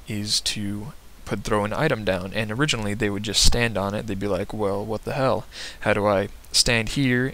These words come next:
And maybe the switch, maybe the button is just out of your reach, like, you couldn't jump off and hit the switch in time before the pressure pad goes back up, so you have to make a run for it, so they just keep making a run for it and keep failing, until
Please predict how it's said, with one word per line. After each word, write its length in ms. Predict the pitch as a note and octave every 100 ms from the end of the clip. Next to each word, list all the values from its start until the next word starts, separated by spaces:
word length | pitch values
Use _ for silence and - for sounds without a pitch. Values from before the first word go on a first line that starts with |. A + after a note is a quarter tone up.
| -
And 200 | G#2+ -
maybe 260 | A#2 G#2+
the 260 | G2+ G#2 G2+
switch, 680 | - - B2 A#2+ - - - - -
maybe 160 | - G#2+
the 100 | G2+
button 380 | G2 A2 A#2+ B2
is 160 | G#2+ - - -
just 360 | - A#2 -
out 140 | A#2 G#2+
of 120 | G2+
your 140 | G2+
reach, 500 | G2 G#2 A#2 - - - - - -
like, 180 | G#2
you 80 | A#2
couldn't 280 | A2+ A#2 F#2+ - -
jump 320 | - A2+ G#2
off 520 | G#2 A2 A#2 - - - - - - - -
and 140 | - G#2+
hit 140 | A2+
the 80 | G#2
switch 360 | - A2 A2+ -
in 140 | A2
time 320 | A#2 A#2 A#2+
before 300 | A2+ - A2
the 200 | F#2+ F2+ -
pressure 220 | - B2 G#2+
pad 260 | B2 A#2
goes 180 | - A#2+
back 280 | - A#2+ A#2
up, 160 | B2+
so 120 | - A#2+
you 60 |
have 140 | A2 -
to 60 |
make 240 | G2 G#2+ A2
a 40 |
run 240 | A2 A#2
for 220 | A2+ A#2+ A2+
it, 80 |
so 120 | - -
they 120 | G#2
just 220 | G#2+ -
keep 220 | - C#3
making 340 | B2 A#2 - A2+
a 40 |
run 220 | A2 A#2+
for 280 | A#2+ A#2+ A#2+
it 60 | G#2+
and 100 | A2+
keep 160 | A#2
failing, 520 | - G2 A#2 A#2+ C3 - - - - -
until 380 | A#2 A2 G#2+ G#2